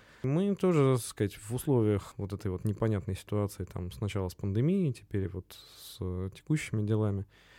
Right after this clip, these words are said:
мы ребятам совершенно честно сказали, что, ребят, давайте так, вот, э, мы не можем, то есть где, где-то, если будет все совсем плохо, мы вас, конечно, поддержим, и никто вас не бросит и на улицу не выгонит, да.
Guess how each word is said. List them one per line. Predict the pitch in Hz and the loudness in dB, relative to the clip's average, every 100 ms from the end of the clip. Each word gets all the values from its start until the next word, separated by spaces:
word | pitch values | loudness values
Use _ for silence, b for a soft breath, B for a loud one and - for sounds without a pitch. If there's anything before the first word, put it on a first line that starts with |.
| B - | B -4
мы | 107 147 170 | 0 2 2
ребятам | 139 113 135 120 | 2 2 0 -2
совершенно | - 135 135 | -2 -2 0
честно | 127 - | -2 -4
сказали, | - 95 92 90 | -6 -4 -4 -4
что, | 87 - | -8 -8
ребят, | 92 92 90 | -6 -4 -4
давайте | 85 120 143 - | -2 -2 -2 -4
так, | 85 78 - | -8 -6 -8
вот, | 85 - - | -8 -10 -10
э, | 90 92 90 90 - - - 92 87 - 104 104 - - B B - | -4 -2 -2 -4 -6 -8 -8 -8 -8 -10 -12 -14 -16 -16 B B -2
мы | 107 110 | 2 4
не | 104 113 | 4 4
можем, | 123 120 92 92 92 104 | 6 4 2 -2 -4 -8
то | 113 95 | -6 -6
есть | 92 | -2
где, | 110 143 | 2 2
где-то, | 113 113 143 - | 2 4 4 4
если | 104 - | 0 0
будет | 117 117 | 0 0
все | - 120 | 0 -2
совсем | 117 110 123 101 | 0 0 0 2
плохо, | 113 95 - | 2 0 -2
мы | 95 107 | -2 0
вас, | 110 | -2
конечно, | - 110 107 | -2 -4 -2
поддержим, | 101 123 165 220 147 101 | 0 2 4 4 4 4
и | |
никто | 98 95 110 | 0 -2 0
вас | 98 95 | 0 0
не | 110 | 0
бросит | 107 107 95 92 - | 2 2 2 -4 -4
и | |
на | 95 95 92 101 | -4 -2 -2 0
улицу | 107 92 - | 0 0 0
не | 110 | 0
выгонит, | 196 196 113 90 | 2 2 2 0
да. | 90 120 | -2 -2